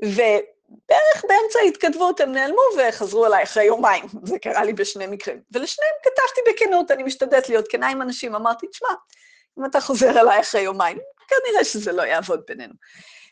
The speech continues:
אז אחד, אה, פשוט אמר, "מה? מה פתאום? הייתי עסוק, ואם את לא רוצה להמשיך, סבבה, אבל זה לא בגלל שום דבר שעשיתי."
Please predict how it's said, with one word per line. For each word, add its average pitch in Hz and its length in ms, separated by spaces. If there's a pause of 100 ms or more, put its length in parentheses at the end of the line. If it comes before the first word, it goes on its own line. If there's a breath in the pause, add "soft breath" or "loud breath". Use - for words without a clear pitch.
(160)
אז 202 360
אחד, 285 560 (640 soft breath)
אה, 214 60 (800)
פשוט 220 360
אמר, 170 140 (140)
"מה? 294 120 (400 loud breath)
מה 214 100
פתאום? 330 460 (200 soft breath)
הייתי 208 220
עסוק, - 480
ואם 220 160
את 208 100
לא 277 60
רוצה 240 220
להמשיך, 220 300
סבבה, 254 500 (140)
אבל 185 260
זה 185 120
לא 196 100
בגלל 196 260
שום 320 220
דבר 208 220
שעשיתי." 190 520